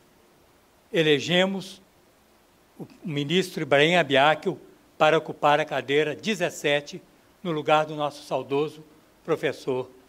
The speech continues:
Aloysio Pimenta. Em segundo lugar, não posso deixar de agradecer ao presidente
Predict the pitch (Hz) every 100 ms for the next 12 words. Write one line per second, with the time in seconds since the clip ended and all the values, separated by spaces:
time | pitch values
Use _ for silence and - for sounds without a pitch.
0 | _ _ - 143 131 135 - 151 123 110
1 | - - _ _ _ _ _ _ _ -
2 | 180 185 165 170 143 117 127 151 151 -
3 | _ _ _ _ _ - 165 139 185 180
4 | 185 175 - 185 175 151 160 139 127 135
5 | 113 - _ _ _ - 139 - 139 113
6 | 143 165 165 147